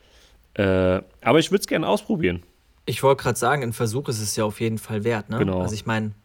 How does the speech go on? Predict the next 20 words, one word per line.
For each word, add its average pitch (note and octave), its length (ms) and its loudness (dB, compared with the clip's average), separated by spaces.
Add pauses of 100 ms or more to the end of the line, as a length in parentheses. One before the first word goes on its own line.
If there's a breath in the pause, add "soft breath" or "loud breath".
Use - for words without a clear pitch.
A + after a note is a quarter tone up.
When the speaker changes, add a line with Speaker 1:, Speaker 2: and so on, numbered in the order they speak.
(240)
Speaker 2:
wenn - 260 -8
du's A2 160 -6
nicht, - 280 -6
äh, A2 340 -4 (760 loud breath)
wenn A#2 80 -4
du's A#2 100 -4
nicht A2+ 160 -6
ausprobierst, C3 680 -4
dann, D#3+ 280 -6
äh, D#3+ 200 -6
weißt D#3+ 280 -6
du - 20 -8
natürlich F3 360 -4
auch F3+ 120 -6
nicht, F#3 280 -8
äh, G3 60 -6
ob's F3+ 360 -6
funktioniert. - 760 -6
Speaker 1:
Genau. G#2+ 420 -2 (1080)
Speaker 2:
Ja. D3+ 220 -4